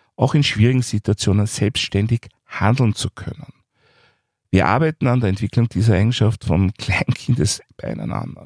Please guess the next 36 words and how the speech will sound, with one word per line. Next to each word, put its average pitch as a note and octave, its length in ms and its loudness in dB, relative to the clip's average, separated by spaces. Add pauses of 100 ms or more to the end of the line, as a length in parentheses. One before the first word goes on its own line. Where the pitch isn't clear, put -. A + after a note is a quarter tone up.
(100)
von, F#2+ 320 -8
wirklich A2 240 -4
vom G2+ 160 -4
jüngsten G#2+ 380 0
Alter B2 300 -2
an. - 100 -10 (520)
Und A#2 80 6
natürlich E3+ 400 2
ist, E3 260 0
wie B2 80 2
bei A#2 260 2
allen A#2+ 360 2
sieben A2+ 340 0
Säulen G#2+ 280 2
der G2 120 0
Resilienz, F#2+ 580 0
nicht G2 220 -2
nur G#2 80 2
das G2 180 0
Unternehmen, F2 680 0
sondern G2+ 340 2 (380)
ja G#2 140 2
unser A#2 180 0
gesamtes - 560 -2
Leben A#2+ 260 0
und G#2 100 2
unser F#2+ 220 -4
gesamtes - 540 -2 (100)
Erleben F#2+ 520 2
wichtig - 380 -2
dafür, A2 500 2 (600)
wie C#3 300 2
wir C3 300 2
mit - 240 -2
Krisen G#2 360 0
umgehen. F#2+ 420 -2